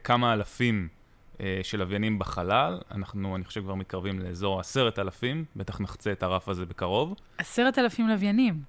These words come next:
Speaker 1: עשרת אלפים לוויינים. אמנם זה הרבה יותר צפוף מבעבר, אבל אם נשווה את זה, למשל, לכמות בני אדם על, אה, על הקרקע, אז
Speaker 2: ברור.
Speaker 1: יש, אה, שמונה מיליארד בני אדם שמטיילים על הקרקע, והרבה,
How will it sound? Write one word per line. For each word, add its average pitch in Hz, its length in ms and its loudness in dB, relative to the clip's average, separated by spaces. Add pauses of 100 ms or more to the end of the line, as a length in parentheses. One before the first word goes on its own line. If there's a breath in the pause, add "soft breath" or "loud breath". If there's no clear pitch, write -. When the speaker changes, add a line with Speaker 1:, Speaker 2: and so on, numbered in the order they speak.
Speaker 1:
עשרת - 360 0
אלפים 117 280 0
לוויינים. 101 560 -2 (220)
אמנם 131 320 2
זה 117 80 0
הרבה 117 160 0
יותר 127 160 -2
צפוף - 360 -10
מבעבר, 113 720 -2 (440 soft breath)
אבל 90 180 -4
אם 113 100 2
נשווה 113 340 2
את 107 80 0
זה, 107 120 0
למשל, 104 360 0
לכמות 104 440 -2
בני 101 200 0
אדם 104 340 2
על, 92 260 -2
אה, 90 140 -4
על 87 80 -4
הקרקע, 117 560 2 (140)
אז - 80 -2
Speaker 2:
ברור. 92 160 -2
Speaker 1:
יש, 165 80 -4
אה, 92 240 -2
שמונה 92 380 -2
מיליארד 101 300 2
בני 101 160 0
אדם 101 320 0
שמטיילים 95 640 -4
על 95 60 -4
הקרקע, 101 500 -4
והרבה, 90 440 -4